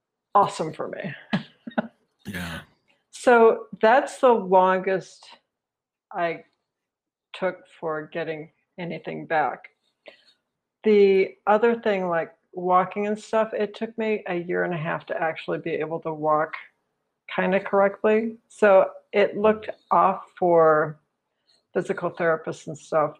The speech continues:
Speaker 1: but if you're a normal person on the street, you can't tell the difference.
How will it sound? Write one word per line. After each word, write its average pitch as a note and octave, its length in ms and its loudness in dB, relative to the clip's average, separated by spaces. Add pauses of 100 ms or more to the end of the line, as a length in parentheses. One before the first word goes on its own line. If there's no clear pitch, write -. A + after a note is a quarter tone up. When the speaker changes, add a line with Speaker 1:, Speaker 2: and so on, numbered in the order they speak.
Speaker 1:
but D#3 320 -2 (300)
if - 140 -10
you're F#3 200 2
a D#3+ 60 0
normal D#3 280 -2
person D#3+ 400 -10
on D3 140 -6
the D3 80 -10
street, D3+ 240 -10
you E3 140 -16
can't D#3 340 -4
tell D3 180 0
the C#3+ 100 -2
difference. - 720 -10